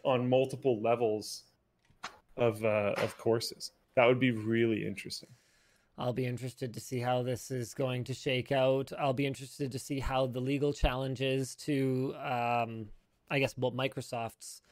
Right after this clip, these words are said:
Speaker 2: use of this code, um, ends up shaking out.
Speaker 1: But regardless of what happens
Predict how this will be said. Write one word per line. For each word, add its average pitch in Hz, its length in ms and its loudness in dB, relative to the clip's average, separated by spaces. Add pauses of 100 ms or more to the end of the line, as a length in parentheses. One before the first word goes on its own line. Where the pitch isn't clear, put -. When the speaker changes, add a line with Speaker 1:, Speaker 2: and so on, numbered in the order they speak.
(400)
Speaker 2:
use 151 400 2
of 127 140 -2
this 135 200 0
code, 135 540 2 (160)
um, 117 680 -2 (640)
ends 135 200 -2
up 135 100 0
shaking 131 420 -2
out. 127 320 0 (1900)
Speaker 1:
But - 160 2 (480)
regardless 151 720 8
of 131 100 4
what 135 140 6
happens 131 580 2